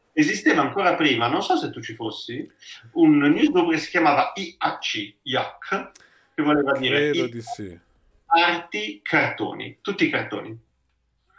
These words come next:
Speaker 1: Dopo un po', una frangia estremista e irriducibile di questo, a-, interna a questo newsgroup, ritenne che gli anime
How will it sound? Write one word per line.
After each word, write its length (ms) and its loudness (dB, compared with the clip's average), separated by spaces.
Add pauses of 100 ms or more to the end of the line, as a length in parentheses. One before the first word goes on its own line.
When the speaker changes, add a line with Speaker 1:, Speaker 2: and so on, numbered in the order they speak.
(300)
Speaker 1:
Dopo 380 2
un 160 -2
po', 480 2
una 180 6
frangia 680 2
estremista 840 2
e 120 4
irriducibile 1300 2 (380)
di 280 2
questo, 680 4
a-, 200 0
interna 760 2
a 80 -4
questo 240 0
newsgroup, 760 -4
ritenne 960 0
che 200 2
gli 220 2
anime 640 0